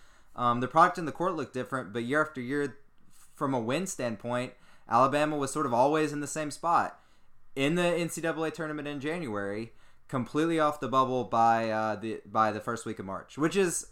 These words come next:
uh, admittedly where Nate Oates finds himself. But I do think you gotta, you know, this is the first year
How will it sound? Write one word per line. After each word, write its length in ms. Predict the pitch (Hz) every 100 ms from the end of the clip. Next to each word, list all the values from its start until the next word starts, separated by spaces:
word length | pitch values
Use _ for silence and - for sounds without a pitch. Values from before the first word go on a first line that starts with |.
| - _
uh, 360 | 131 127 120 113 -
admittedly 680 | 131 160 180 110 113 113 -
where 140 | 117 117
Nate 200 | 117 120
Oates 180 | 123 -
finds 220 | 98 90
himself. 400 | 90 101 95 -
But 280 | 135 120 - - - - - -
I 100 | 131
do 160 | 156
think 280 | 156 151 -
you 60 | 135
gotta, 320 | 139 127 120
you 120 | 113
know, 160 | 104 101 -
this 160 | 123
is 140 | 147 -
the 80 |
first 340 | 127 139 139 -
year 340 | 127 127 123